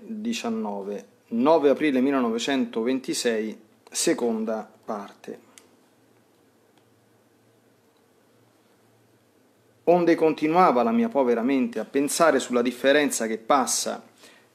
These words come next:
tra chi si fa dominare dalla volontà suprema e chi si fa dominare dalla volontà umana, ed il mio sommo ed unico bene ha soggiunto.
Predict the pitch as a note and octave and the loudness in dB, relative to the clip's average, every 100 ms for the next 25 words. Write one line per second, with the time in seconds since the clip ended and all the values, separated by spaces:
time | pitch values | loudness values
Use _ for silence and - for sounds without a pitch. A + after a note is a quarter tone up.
0 | - C3+ - G3+ - F3 D3 B2 B2 E3 | -6 -4 -2 -2 -2 0 2 0 2 2
1 | D#3+ D3+ D#3 A#2 A2 A2 A2 A#2 A#2+ A#2+ | 2 2 0 0 -2 -2 -2 0 -2 0
2 | D3 B2+ A2+ - E3 B2+ G#2+ A2 G#2 - | 0 0 -2 -4 -2 -2 -2 -6 -10 -18
3 | _ _ _ _ _ _ C#3+ C3+ - F#3+ | _ _ _ _ _ _ -2 0 -2 -2
4 | E3 E3 C#3 D3 D#3+ D3 D3 C3 B2 A#2+ | 0 2 2 2 2 2 2 2 2 0
5 | A#2+ B2 D3 C#3 C#3 G2+ F#2+ - _ _ | 0 -2 -2 0 0 -4 -10 -18 _ _
6 | _ _ _ - C3 D3+ E3 E3 - E3+ | _ _ _ -4 -2 -2 -2 0 2 4
7 | B2+ A2+ G#2+ - C#3+ F#3 G3 D#3+ B2+ A#2+ | 2 -2 -6 -4 0 4 4 2 0 0
8 | D3 C#3 B2 - _ _ _ _ E3+ E3+ | 0 0 -4 -8 _ _ _ _ -4 -2
9 | - A#2+ G#2 G2 A2+ - - | -2 -2 -4 -10 -14 -18 -20